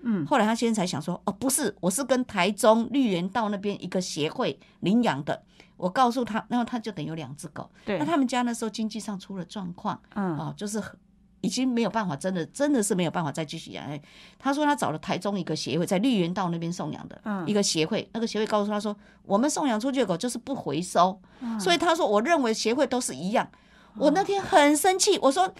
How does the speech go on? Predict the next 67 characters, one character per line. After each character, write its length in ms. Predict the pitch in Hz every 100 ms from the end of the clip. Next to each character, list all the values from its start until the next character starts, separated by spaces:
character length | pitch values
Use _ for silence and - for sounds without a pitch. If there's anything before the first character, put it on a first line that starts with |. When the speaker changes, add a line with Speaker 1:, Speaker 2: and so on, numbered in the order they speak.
| -
Speaker 2:
，“那 120 | - 349
你 80 |
把 180 | 302 285
我 100 | 285
的 80 | 247
狗 140 | 240
送 240 | 220 294 247
到 120 | 247
哪 140 | 190
里 100 | 202
去？” 180 | 160 202
他 120 | 214
说 80 | 226
，“送 180 | 269 262
到 80 | 233
草 300 | 196 151 143
屯 200 | 165 170
他 120 | 208
妈 140 | 208 208
妈 120 | 196
的 60 |
朋 100 | 175
友 100 | 170
家。” 160 | 147 190 - -
我 80 | 214
说 100 | 285
，“你 200 | 330 185
现 320 | 190 302 302
在 180 | 240 262
马 160 | 202 165
上 220 | 247 214
带 180 | 208 233
我 140 | 143
去 140 | - 214
草 180 | -
屯。” 180 | - 156 - - -
他 140 | 320
说， 140 | 349
Speaker 1:
对。 80 | 170
Speaker 2:
“不 80 | 156
行， 280 | - 170 165
我 100 | -
等 120 | 185 220
一 40 |
下 160 | 233 247
要， 240 | 240 - -
我 120 | 202
晚 160 | 175
一 60 | 214
点 140 | 220
要 80 | 185
回 140 | 185 170
台 160 | 214
北。 100 | 156 - -
”“那 100 | 294
你 100 | 269 233
晚 260 | 151 151
一 80 | 202
点。” 200 | 226 160 - - -
我 120 | -
说 120 | 196 311
，“现 220 | - 269
在 160 | 254 233
是 140 | 233
五 160 | 123 147
六 220 | 196 143
点， 180 | -